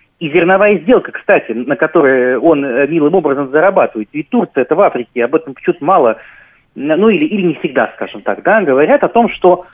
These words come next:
в общем, э, Турция же, э,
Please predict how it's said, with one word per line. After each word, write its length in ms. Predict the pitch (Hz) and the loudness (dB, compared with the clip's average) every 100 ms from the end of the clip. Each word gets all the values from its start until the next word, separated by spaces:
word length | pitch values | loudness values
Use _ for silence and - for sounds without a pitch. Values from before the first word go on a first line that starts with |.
| - | -6
в 60 | 156 | 0
общем, 460 | 233 - 202 156 - _ _ | 0 0 0 0 -6 _ _
э, 280 | 147 151 143 139 | 0 2 2 2
Турция 540 | 226 190 - 175 170 | -2 -4 0 4 4
же, 460 | 135 147 175 170 160 | 2 2 4 4 2
э, 440 | 147 147 147 147 | 2 4 4 4